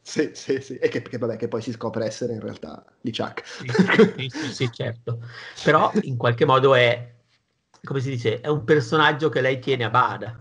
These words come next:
Speaker 1: Sì, sì, assolutamente, assolutamente. Ecco, tra l'altro, visto che ho accennato a, ai problemi dei, dei giochi successivi al secondo,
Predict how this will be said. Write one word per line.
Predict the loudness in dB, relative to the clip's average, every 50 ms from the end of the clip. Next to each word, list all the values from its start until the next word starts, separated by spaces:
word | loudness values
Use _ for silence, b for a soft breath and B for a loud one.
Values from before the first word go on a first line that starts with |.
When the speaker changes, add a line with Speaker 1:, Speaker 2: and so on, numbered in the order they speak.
| -16 -18 -18 -20 -20 _ _ _ -18 -6
Speaker 1:
Sì, | 2 4 4 4 4 0
sì, | -2 -2 -2 -4 -4 _
assolutamente, | -8 -8 -8 -6 -6 -6 -4 -2 -2 -2 -2 -4 -6 -8
assolutamente. | -8 -8 -6 -4 -4 -4 0 2 2
Ecco, | 4 6 6
tra | 8 8
l'altro, | 8 6 6 4 2 2
visto | 2 2 4 2 2
che | 6 8 8 8 8 6 2 _
ho | -6 -6 -6
accennato | -4 -4 -4 -4 -4 -2 -4 -4 -4 -4 -2 -2 0
a, | 0 0
ai | 0 -2 -2 -2
problemi | 0 -2 0 2 2 2 2 2 2 2
dei, | 2 2 4 4 4 2
dei | 2 0 0
giochi | 0 0 -2 -4 -6
successivi | -10 -8 -8 -8 -4 0 0 0
al | 0
secondo, | 0 -4 -4 -2 0 0 0 0 -2 -4 -4